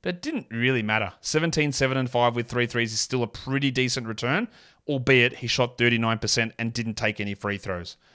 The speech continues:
We also had a little bit of a bump there from Alex Caruso, who tried to Richie Beno. He had two rebounds, two steals, and two blocks.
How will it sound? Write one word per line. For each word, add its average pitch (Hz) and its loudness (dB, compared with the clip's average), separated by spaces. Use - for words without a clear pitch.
We 180 6
also 262 8
had 208 8
a 202 6
little 185 4
bit 147 2
of 143 0
a 139 4
bump 131 2
there 135 6
from 139 -4
Alex 143 4
Caruso, 147 4
who 143 2
tried 226 4
to 214 4
Richie 143 4
Beno. 117 2
He 120 -2
had 117 6
two 180 -2
rebounds, 135 4
two - -4
steals, 123 0
and 110 -4
two 120 -4
blocks. - -4